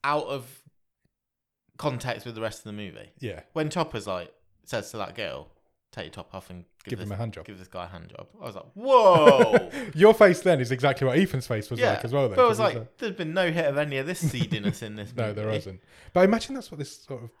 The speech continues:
Speaker 1: I, I don't
Speaker 2: industry
Speaker 1: know.
Speaker 2: is
Speaker 1: I d-,
Speaker 2: like.
Speaker 1: I d-, I
Speaker 2: But
Speaker 1: don't,
Speaker 2: yeah, you're right. It
Speaker 1: I'm
Speaker 2: does
Speaker 1: not
Speaker 2: come out of
Speaker 1: questioning
Speaker 2: nowhere in the
Speaker 1: the,
Speaker 2: film.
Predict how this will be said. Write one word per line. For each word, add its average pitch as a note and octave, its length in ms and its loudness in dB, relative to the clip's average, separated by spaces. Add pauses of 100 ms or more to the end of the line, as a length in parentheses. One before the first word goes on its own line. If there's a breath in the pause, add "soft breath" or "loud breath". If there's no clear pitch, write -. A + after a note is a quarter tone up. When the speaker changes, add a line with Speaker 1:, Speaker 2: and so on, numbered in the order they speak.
Speaker 1:
I, D4+ 240 2
I A3 60 2
don't C#4 180 6
Speaker 2:
industry C4+ 320 4
Speaker 1:
know. - 0 -
Speaker 2:
is - 80 4
Speaker 1:
I - 60 4
d-, C#3+ 40 2
Speaker 2:
like. C3 160 4
Speaker 1:
I - 100 2
d-, - 120 -4
I - 140 -4
Speaker 2:
But C3 80 -2
Speaker 1:
don't, A3+ 100 2
Speaker 2:
yeah, - 60 4
you're B2 180 2
right. A2 180 0
It - 60 -2
Speaker 1:
I'm - 60 2
Speaker 2:
does - 100 2
Speaker 1:
not A3 120 4
Speaker 2:
come C3 100 0
out - 20 0
of - 40 0
Speaker 1:
questioning B2+ 340 2
Speaker 2:
nowhere - 160 2
in - 60 -4
the D#3 140 -2
Speaker 1:
the, D3 80 -6
Speaker 2:
film. F#2+ 200 -6